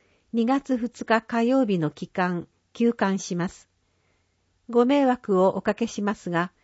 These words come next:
ご理解、ご協力をお願いします。また休館に伴い、貸し出し期間の延長を行いますので、ぜひ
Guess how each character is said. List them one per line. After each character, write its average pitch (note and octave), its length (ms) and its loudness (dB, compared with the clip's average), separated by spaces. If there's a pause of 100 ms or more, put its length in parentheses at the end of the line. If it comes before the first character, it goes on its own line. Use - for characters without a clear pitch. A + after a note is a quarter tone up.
(360)
ご G#3 160 2
理 A#3 120 0
解、 D#3+ 460 -2 (100)
ご G3 140 -2
協 C4 280 2
力 A#3+ 360 0
を G#3 180 2
お F#3 60 -2
願 F3+ 280 -2
い F#3 40 -4
し - 160 -6
ま E3 140 -4
す。 - 200 -18 (1080)
ま A3+ 120 0
た A#3 180 0
休 C#4 220 0
館 C4+ 200 2
に C4 120 0
伴 B3 460 2
い、 F#3+ 220 -2 (280)
貸 B3 220 -2
し C#4 60 -4
出 C4 120 2
し - 140 -12
期 C4+ 120 -4
間 G#3 280 0
の E3 180 0
延 G#3+ 240 0
長 G3+ 400 0
を F#3+ 200 2
行 G3+ 160 -2
い G3+ 260 0
ま G3+ 120 -4
す - 160 -8
の F3 120 0
で、 D#3+ 200 2 (480)
ぜ G#3+ 200 0
ひ F#3+ 360 -2